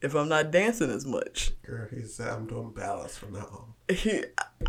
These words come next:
Speaker 1: I don't know what's
Speaker 2: He
Speaker 1: going
Speaker 2: said,
Speaker 1: on.
Speaker 2: "Y'all have disrespected my
Speaker 1: Right,
Speaker 2: dancing."
Speaker 1: like, <laughs> then
Speaker 2: Also, he was like,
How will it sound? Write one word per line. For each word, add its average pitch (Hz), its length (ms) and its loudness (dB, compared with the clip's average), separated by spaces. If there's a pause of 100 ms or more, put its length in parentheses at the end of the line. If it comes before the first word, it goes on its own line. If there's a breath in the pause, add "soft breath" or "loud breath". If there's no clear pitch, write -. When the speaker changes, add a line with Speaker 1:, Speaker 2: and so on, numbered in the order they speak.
(580 soft breath)
Speaker 1:
I 185 140 10
don't 185 160 12
know 160 80 12
what's 156 240 12
Speaker 2:
He - 40 6
Speaker 1:
going 160 180 12
Speaker 2:
said, 143 100 12
Speaker 1:
on. 139 240 8
Speaker 2:
"Y'all 139 200 8
have 113 220 0
disrespected 123 680 4
my 131 100 6
Speaker 1:
Right, 370 720 12
Speaker 2:
dancing." 523 720 12
Speaker 1:
like, - 560 10
<laughs> - 0 -
then 214 240 12
Speaker 2:
Also, 165 80 10
he 139 80 12
was 123 100 10
like, 117 220 2